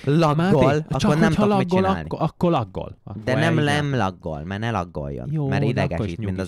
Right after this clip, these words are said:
Speaker 2: stream.
Speaker 1: állat.
Speaker 2: Tök mindegy, nyugis stream, hogy de
Speaker 1: De ez
Speaker 2: ne
Speaker 1: így nem
Speaker 2: idegesítsen.
Speaker 1: nyugis, hogy
Speaker 2: De
Speaker 1: úgy
Speaker 2: ne
Speaker 1: megy a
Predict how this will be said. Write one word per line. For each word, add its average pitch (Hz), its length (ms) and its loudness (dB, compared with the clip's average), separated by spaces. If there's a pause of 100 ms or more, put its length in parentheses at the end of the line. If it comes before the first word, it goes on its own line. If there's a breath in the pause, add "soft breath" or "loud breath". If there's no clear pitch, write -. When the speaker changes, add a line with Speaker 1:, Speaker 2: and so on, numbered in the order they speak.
Speaker 2:
stream. 98 140 -2
Speaker 1:
állat. 98 260 -6
Speaker 2:
Tök 135 220 -12
mindegy, 110 540 -10
nyugis 110 320 -10
stream, 98 420 -10
hogy 98 220 -8
de - 80 -14
Speaker 1:
De 135 200 0
ez 143 100 4
Speaker 2:
ne 139 60 0
Speaker 1:
így 165 100 2
nem - 0 -
Speaker 2:
idegesítsen. 185 300 2
Speaker 1:
nyugis, 151 380 0
hogy 147 180 0 (520 loud breath)
Speaker 2:
De - 80 -8
Speaker 1:
úgy 151 160 6
Speaker 2:
ne 170 60 2
Speaker 1:
megy 175 40 0
a 175 40 0